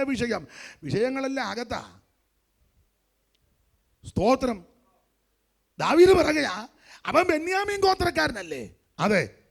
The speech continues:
"അവനല്ലല്ലോ വിഷയം, എൻ്റെ ഉദരത്തിൽ നിന്ന് പുറപ്പെടുന്ന, പുറപ്പെട്ടു വന്ന എൻ്റെ ചെറുക്കൻ കൊടുവാളുമായിട്ട് നിൽക്കുക, എന്നെ കണ്ടാ കണ്ടിക്കാൻ." ഇപ്പൊ പിന്നെ അവൻ എന്തേലും പ-, "അല്ല അച്ഛാ, അവൻ പ്രാകുന്നുണ്ട്." "ആ, അത് പ്രാകട്ടെ." അല്ല, പഴമക്കാര് പറയല്ലേ, വേദപുസ്തകത്തിലില്ല,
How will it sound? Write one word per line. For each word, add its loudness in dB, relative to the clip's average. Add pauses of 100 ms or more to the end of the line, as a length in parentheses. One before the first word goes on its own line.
(240)
"അവനല്ലല്ലോ -10
വിഷയം, -12 (480)
എൻ്റെ -12
ഉദരത്തിൽ -6
നിന്ന് -12
പുറപ്പെടുന്ന, -8 (380)
പുറപ്പെട്ടു -4
വന്ന -6
എൻ്റെ -6
ചെറുക്കൻ -6
കൊടുവാളുമായിട്ട് -8
നിൽക്കുക, -12
എന്നെ -16
കണ്ടാ -14
കണ്ടിക്കാൻ." -16 (720)
ഇപ്പൊ -12
പിന്നെ -14 (160)
അവൻ -16 (160)
എന്തേലും -14
പ-, -20
"അല്ല -16
അച്ഛാ, -20
അവൻ -16
പ്രാകുന്നുണ്ട്." -16
"ആ, -14 (220)
അത് -18
പ്രാകട്ടെ." -20 (380)
അല്ല, -10 (480)
പഴമക്കാര് -12
പറയല്ലേ, -18
വേദപുസ്തകത്തിലില്ല, -10